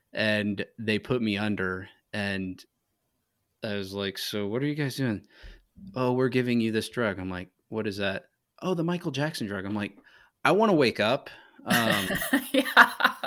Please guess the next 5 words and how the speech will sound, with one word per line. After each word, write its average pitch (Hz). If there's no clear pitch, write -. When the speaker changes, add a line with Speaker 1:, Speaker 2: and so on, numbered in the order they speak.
Speaker 1:
but, 110
uh, 101
yeah, 98
so, 101
um, 120